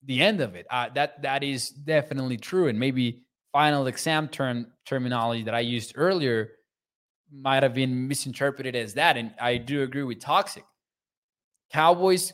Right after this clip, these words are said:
offenses with Kellen Moore off to hot starts pretty much every year. Late in the season, though, they kinda started to get figured out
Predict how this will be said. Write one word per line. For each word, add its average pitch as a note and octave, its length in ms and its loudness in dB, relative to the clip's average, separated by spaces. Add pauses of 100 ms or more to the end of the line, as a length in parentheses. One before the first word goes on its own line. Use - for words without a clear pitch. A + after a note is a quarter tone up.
(100)
offenses F3+ 560 0
with E3 160 -6
Kellen E3 300 -2
Moore F#3 480 0 (240)
off D#3 220 4
to C#3 120 -4
hot C#3 220 0
starts - 400 -2 (100)
pretty D3+ 140 2
much C#3 320 6
every C3+ 340 2
year. C3 400 -2 (720)
Late E3+ 240 6
in G#3 80 4
the G#3 80 2
season, A3 380 -2
though, A3 340 8 (1080)
they G#2+ 120 -14
kinda D#3 260 0
started F#3 300 4
to F3 60 -2
get F3 340 4
figured E3+ 320 4
out D#3 320 2